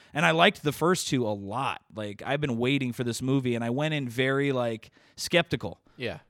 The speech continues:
Speaker 1: Because it was such a long layoff in between movies, I was like, "Mm, dude, like, I don't, are they still gonna be able to recreate it? Are we still gonna, are they gonna be able to pull this off?" And I think they pulled it off in spades. Um, they
Speaker 2: Spades?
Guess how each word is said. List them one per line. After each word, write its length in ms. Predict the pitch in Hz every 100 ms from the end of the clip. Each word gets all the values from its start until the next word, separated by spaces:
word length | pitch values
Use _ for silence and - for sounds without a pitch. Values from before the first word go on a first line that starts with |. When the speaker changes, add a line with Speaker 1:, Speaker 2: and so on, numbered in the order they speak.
| _
Speaker 1:
Because 280 | 147 156 143
it 100 | 135
was 100 | 123
such 260 | - 151 156
a 40 |
long 360 | 131 131 131 120
layoff 560 | 123 127 123 123 -
in 180 | - 127
between 400 | 120 - 127 113
movies, 420 | 113 135 127 110 107
I 100 | 104
was 100 | 107
like, 240 | 98 98
"Mm, 380 | 117 117 107 113
dude, 480 | 135 135 135 135 123
like, 140 | 113
I 80 | 117
don't, 200 | 113 76
are 40 |
they 140 | 113 110
still 180 | - 113
gonna 80 | 110
be 60 | 110
able 120 | 101
to 60 | 92
recreate 560 | 98 98 98 117 139
it? 160 | 139 135
Are 60 | 110
we 120 | 110
still 280 | - 107 104
gonna, 320 | 104 101 98 _ _ _ -
are 60 | 123
they 120 | 135
gonna 160 | 143 139
be 100 | 139
able 140 | 131
to 80 | 117
pull 160 | 135 120
this 200 | 110 -
off?" 380 | 90 82 - - 101
And 320 | 107 107 104
I 60 |
think 200 | 104 113
they 80 | 107
pulled 240 | 104 104 104
it 80 | 98
off 220 | 92 -
in 100 | 82
spades. 1000 | - - - 95 90 80 69 - - - _ _ _ _ _
Um, 560 | 92 98 90 90 90 90 65
they 140 | 113
Speaker 2:
Spades? 560 | 117 - 139 220 -